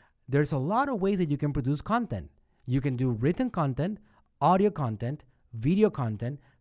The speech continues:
picture content, images. All those things can be done and should be done along the way. The more that you do, the better. So you gotta do a lot of it.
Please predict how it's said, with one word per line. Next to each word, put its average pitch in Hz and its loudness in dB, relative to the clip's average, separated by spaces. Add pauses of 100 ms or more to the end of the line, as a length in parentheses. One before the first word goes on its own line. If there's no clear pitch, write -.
(140)
picture 277 4
content, 80 -10 (140)
images. 214 -6 (480)
All 269 4
those 269 0
things 220 -2
can 170 -2
be 160 -2
done 139 0
and 147 -2
should 165 -2
be 156 0
done 131 -2
along 120 -2
the 120 -2
way. 98 -8 (300)
The 123 0
more 127 2
that 226 0
you 254 0
do, 185 0
the 180 -2
better. 165 -2 (260)
So - -8
you 262 -4
gotta 349 -2
do 277 2
a 208 4
lot 220 0
of - -6
it. - -14